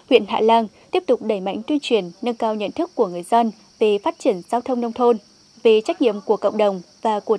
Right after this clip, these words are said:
từng hộ gia đình. Cấp ủy, chính quyền các xã thị trấn tăng cường lãnh đạo chỉ đạo các ban, ngành đoàn thể tích cực tham gia, phối hợp chặt chẽ trong việc triển khai thực hiện chương trình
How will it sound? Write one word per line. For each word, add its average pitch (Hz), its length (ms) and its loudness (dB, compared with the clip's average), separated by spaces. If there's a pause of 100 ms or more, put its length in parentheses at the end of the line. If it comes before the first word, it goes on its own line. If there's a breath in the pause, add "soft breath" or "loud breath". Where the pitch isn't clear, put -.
từng 190 180 -6
hộ 190 200 -4
gia - 180 -6
đình. 196 240 0 (2500)
Cấp 339 120 2
ủy, 202 380 -4
chính 220 200 -8
quyền 226 240 -2
các 214 180 -6
xã - 160 -2
thị - 140 -6
trấn 214 300 -2 (220)
tăng 302 120 0
cường 208 340 -4
lãnh 220 140 -4
đạo 240 220 -2
chỉ 214 140 -6
đạo 196 240 0 (180)
các 359 160 -4
ban, 247 280 0 (100)
ngành 214 200 -6
đoàn 196 160 -4
thể 208 240 2 (300)
tích 339 140 -8
cực 240 220 -2
tham 240 160 -6 (100)
gia, 226 200 4 (280)
phối 233 100 0
hợp 277 260 -2
chặt - 220 -8
chẽ 233 260 -2 (140)
trong 311 140 -2
việc 226 200 -6
triển 202 200 -2
khai 302 200 -6
thực 202 140 -10
hiện - 180 -6
chương 277 180 -6
trình 190 280 -2